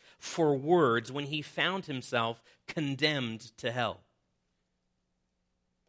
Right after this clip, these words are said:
I see him as one of those who will say, "Lord, Lord, did we not prophesy in your name, and in your name cast out demons,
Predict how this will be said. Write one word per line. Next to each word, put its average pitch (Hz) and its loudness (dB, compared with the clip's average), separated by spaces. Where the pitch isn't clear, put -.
I 156 6
see 196 0
him 175 4
as 143 2
one 170 2
of 165 4
those 170 4
who 160 -4
will 151 0
say, 165 2
"Lord, 160 2
Lord, 143 0
did 170 4
we 160 -6
not 151 2
prophesy 147 2
in 120 -2
your 120 -2
name, 107 -2
and 151 2
in 175 2
your 175 2
name 165 2
cast 160 -4
out 143 0
demons, 135 -2